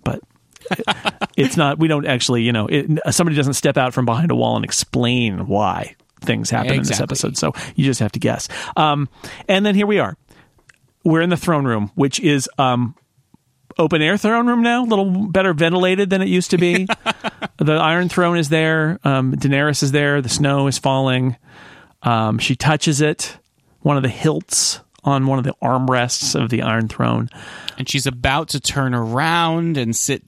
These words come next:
Speaker 2: down when Jon walks
Speaker 1: Yeah,
Speaker 2: in.
Speaker 1: she sees Jon, and, uh,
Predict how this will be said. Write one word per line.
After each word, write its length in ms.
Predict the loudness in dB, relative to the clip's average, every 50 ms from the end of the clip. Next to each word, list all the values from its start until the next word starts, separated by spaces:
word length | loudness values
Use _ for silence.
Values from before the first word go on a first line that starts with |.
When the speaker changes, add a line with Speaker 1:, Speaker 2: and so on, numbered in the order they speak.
| _ -8
Speaker 2:
down 560 | -4 -2 0 0 0 0 0 0 0 -2 0
when 380 | 0 0 0 0 0 -2 -4 -4
Jon 600 | -6 -4 -2 0 0 0 0 0 0 -2 -2 0 0
walks 340 | 0 0 0 -2 -2 -2
Speaker 1:
Yeah, 340 | 0 2 2 2 2 2 2
Speaker 2:
in. 60 | 0 0
Speaker 1:
she 200 | 2 2 2 2
sees 360 | 2 2 2 2 0 0 0
Jon, 520 | 0 0 0 2 2 2 0 0 0 -2 -4 -8 -14 -20 _ _
and, 320 | -2 0 2 2 0 0 0
uh, 380 | 0 0 2 2 0 0 -2